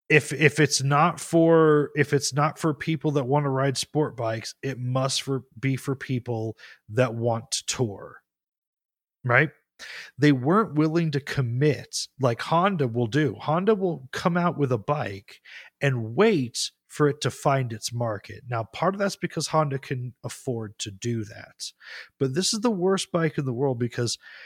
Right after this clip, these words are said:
I have not come across a clearer example of a bike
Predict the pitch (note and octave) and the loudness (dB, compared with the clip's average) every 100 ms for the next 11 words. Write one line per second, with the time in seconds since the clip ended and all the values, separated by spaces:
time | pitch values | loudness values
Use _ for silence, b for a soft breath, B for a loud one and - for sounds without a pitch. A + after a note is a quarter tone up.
0 | B _ _ - - G3+ A3+ A3 D3 D#3 | B _ _ -6 2 4 4 4 0 2
1 | F3+ - - - F3 D3+ C#3 - C#3 B2+ | 0 -2 -10 -4 0 0 -2 0 0 0
2 | - C3 - - - D#3 D3+ E3+ F3 F3+ | -4 -6 -6 -8 -2 0 0 0 0 0
3 | C3 A#2+ A2 A#2 A2+ A2 - - - _ | 0 -2 -2 -2 -2 -6 -12 -16 -20 _
4 | _ _ _ _ _ _ - A#2 A#2 E3 | _ _ _ _ _ _ -4 -2 0 4
5 | E3 A2+ G#2 - | 4 2 -4 -14